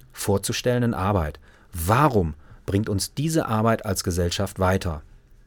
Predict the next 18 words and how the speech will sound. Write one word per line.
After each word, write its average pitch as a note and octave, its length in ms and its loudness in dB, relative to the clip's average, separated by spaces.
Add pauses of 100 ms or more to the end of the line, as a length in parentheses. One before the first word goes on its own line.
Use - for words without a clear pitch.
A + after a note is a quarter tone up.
(440)
Was F2+ 300 -2
können G2+ 320 2
wir A2+ 340 2 (480)
gemeinsam G2 800 2 (260)
mit - 180 -2
kommunalen G#2 600 2
Akteurinnen G#2+ 560 0
und F2+ 140 -2
Akteuren G#2+ 440 0
erreichen, F2+ 640 -2 (340)
wenn F#2+ 180 2 (120)
alle A#2+ 400 2 (160)
das - 180 -4
große F2 320 -4
Ganze E2+ 340 -4
im G#2 120 0
Blick E2 240 -6
haben? D#2+ 300 -8